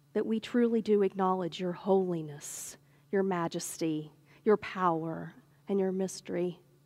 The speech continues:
And we recommit ourselves and the whole of our lives to live in light of that holiness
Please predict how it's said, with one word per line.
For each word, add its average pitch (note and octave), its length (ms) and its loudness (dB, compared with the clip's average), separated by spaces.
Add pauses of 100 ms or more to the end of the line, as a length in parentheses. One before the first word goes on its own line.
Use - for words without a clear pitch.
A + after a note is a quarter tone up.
(520)
And A#3 160 8
we A#3+ 140 6
recommit B3 800 6
ourselves G3+ 960 0 (180)
and G#3+ 140 4
the G3+ 80 8
whole C#4+ 400 8
of B3 100 6
our A#3 240 8
lives D#3 840 0 (1000)
to G#3+ 100 -6
live G3+ 200 6
in G3+ 180 0
light G3 320 -2
of F3+ 120 -8
that F#3 160 -6
holiness E3 800 -8